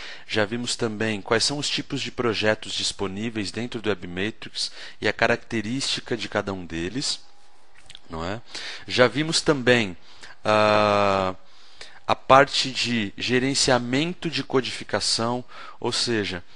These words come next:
qual é o ambiente de codificação do Web Matrix, o que que ele me, me traz de vantagem, eh, o que que ele tem de bacana para quem vai escrever códigos dentro do Web Matrix. E hoje nós vamos falar um pouquinho mais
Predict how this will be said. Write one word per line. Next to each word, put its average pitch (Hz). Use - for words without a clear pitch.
qual 117
é 139
o 151
ambiente 131
de 127
codificação 113
do 110
Web 101
Matrix, 113
o 107
que 143
que 151
ele 135
me, 123
me 107
traz 117
de 104
vantagem, 110
eh, 101
o 98
que -
que 135
ele 127
tem 135
de 123
bacana 123
para 110
quem 120
vai 113
escrever 113
códigos 104
dentro 95
do 95
Web 98
Matrix. -
E 165
hoje 147
nós 127
vamos 131
falar 131
um 127
pouquinho 139
mais 113